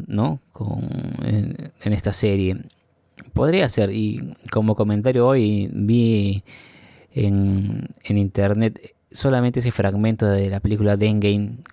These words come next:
cuando están peleando Iron Man, Thor y Capitán América contra Thanos, y luego se abren los portales. Qué fabulosa escena. Qué fabulosa escena verlos a todos juntos.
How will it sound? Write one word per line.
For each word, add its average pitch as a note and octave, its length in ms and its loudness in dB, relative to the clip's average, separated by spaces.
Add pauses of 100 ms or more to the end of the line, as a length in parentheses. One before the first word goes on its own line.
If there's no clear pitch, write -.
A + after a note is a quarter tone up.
(140)
cuando G2+ 500 2
están G#2 300 0
peleando G2 580 0 (480)
Iron G2+ 160 2
Man, G2 220 0
Thor G#2 420 2 (320)
y G2 360 -2
Capitán G#2 280 0
América G#2 340 2
contra G2 320 -4
Thanos, A2 440 2
y - 80 -4
luego G#2+ 260 4
se - 120 -2
abren G#2+ 180 2
los G2+ 100 -2
portales. - 680 -2 (420)
Qué A2 140 -2
fabulosa G2 420 2
escena. F#2+ 380 -2 (440)
Qué A#2 100 -4
fabulosa G#2+ 380 2
escena G#2+ 240 0
verlos G2+ 260 0
a G2 60 0
todos G2 200 2
juntos. G#2+ 500 0